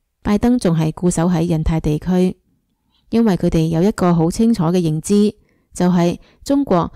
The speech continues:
仲係將來美國最大嘅威脅。佢當然係希望唔好因為歐洲嘅戰事、中東嘅戰事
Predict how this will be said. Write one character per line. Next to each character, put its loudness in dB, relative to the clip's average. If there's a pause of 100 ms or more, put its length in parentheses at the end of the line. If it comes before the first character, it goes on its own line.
(120)
仲 -2
係 0
將 0
來 0
美 0
國 -2
最 -2
大 -4
嘅 -2
威 0
脅。 0 (1040)
佢 0
當 2
然 0
係 0
希 2
望 0 (220)
唔 -2
好 4
因 2
為 2
歐 2
洲 2
嘅 2
戰 -2
事、 -2 (160)
中 0
東 2
嘅 2
戰 -2
事 -2